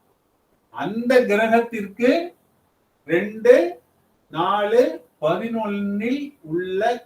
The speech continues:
கிரகங்கள் இன்டராக்ட் பண்ணும், அதாவது ஆர்களா என்று சொல்லப்படும். அவங்க வந்து நல்லதும் செய்யலாம், கெட்டதும் செய்யலாம்.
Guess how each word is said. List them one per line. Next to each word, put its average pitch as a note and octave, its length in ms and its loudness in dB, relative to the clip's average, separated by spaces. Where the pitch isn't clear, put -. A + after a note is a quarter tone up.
கிரகங்கள் D#3 800 -4
இன்டராக்ட் A#3+ 580 4
பண்ணும், D#3 480 -4
அதாவது E3+ 500 2
ஆர்களா G3+ 680 4
என்று E3 280 -10
சொல்லப்படும். C#3+ 720 -8
அவங்க A#3 340 2
வந்து G3+ 260 0
நல்லதும் F#3+ 600 -2
செய்யலாம், G3 560 -6
கெட்டதும் E3 440 -8
செய்யலாம். C3+ 640 -8